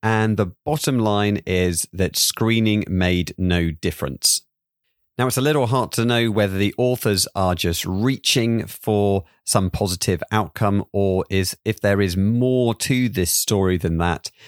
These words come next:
I think most of us would buy the idea that if you can intervene earlier in the development of cardiovascular disease, then you're more likely to be improving longer term outcomes for those patients.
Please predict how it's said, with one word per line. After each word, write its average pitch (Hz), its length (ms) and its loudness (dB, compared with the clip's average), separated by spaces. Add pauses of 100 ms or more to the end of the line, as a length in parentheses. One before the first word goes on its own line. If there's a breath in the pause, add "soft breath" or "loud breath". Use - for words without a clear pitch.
(500 loud breath)
I 120 40 -2
think 143 280 0
most 127 320 0
of 98 80 -2
us 98 220 2
would 95 320 -2 (100)
buy 113 300 2
the 98 220 0
idea 95 640 0
that 95 260 -2
if - 220 -4
you 107 120 2
can 101 280 0 (120)
intervene 117 840 0 (180)
earlier 107 640 0
in 98 280 2
the 92 100 0
development 85 800 0
of - 120 -6
cardiovascular 87 840 -2
disease, 85 560 0 (320 loud breath)
then 98 140 0
you're 98 380 2 (240 soft breath)
more 120 180 2
likely 107 400 -2
to - 160 -6
be 92 380 -2 (180)
improving 101 640 0
longer 98 380 0
term 87 360 0
outcomes 85 640 -2
for 90 140 -4
those 82 260 0
patients. 98 560 -2